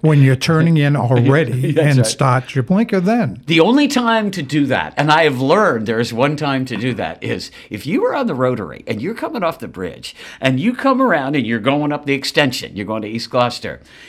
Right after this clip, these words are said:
Speaker 2: if you come, all the cars coming from Gloucester,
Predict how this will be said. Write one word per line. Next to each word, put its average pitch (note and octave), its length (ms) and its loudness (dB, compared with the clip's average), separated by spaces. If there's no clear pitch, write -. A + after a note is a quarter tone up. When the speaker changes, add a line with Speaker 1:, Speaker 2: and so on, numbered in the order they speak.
Speaker 2:
if A2 220 -10
you G3 240 -2
come, G3 320 -4
all B3+ 360 4
the C4+ 120 0
cars A#3 360 0
coming F#3+ 200 -2
from D#3+ 160 -8
Gloucester, C#3 420 -6